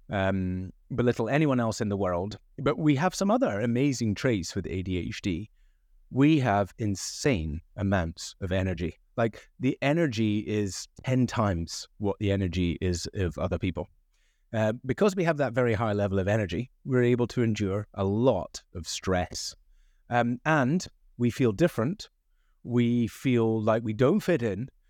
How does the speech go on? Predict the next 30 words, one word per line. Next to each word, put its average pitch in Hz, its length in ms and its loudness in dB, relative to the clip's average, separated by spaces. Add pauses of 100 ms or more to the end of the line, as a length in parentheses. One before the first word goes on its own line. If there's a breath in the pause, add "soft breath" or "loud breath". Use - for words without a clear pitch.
So - 160 -4
when 190 200 2
you 240 140 2
add 165 240 -2
all 160 100 -2
those 143 240 0
things 131 260 -2
together, 113 500 -2 (380)
guess 170 260 0
what 208 140 2
the 170 60 0
majority 135 540 2
of 135 80 0
us 143 140 0
become, 143 460 -4 (280)
right? 165 180 -4 (140)
Business 151 400 0
owners, 127 460 0 (180)
high 156 240 0
achievers, 143 640 0 (240)
right? 151 280 2
Successful - 880 -4
because 120 300 0
we're 104 160 -2
driven 156 580 2
and 92 140 -8
have 101 260 -6
all 101 140 -4
this. 131 160 -2
So 143 280 2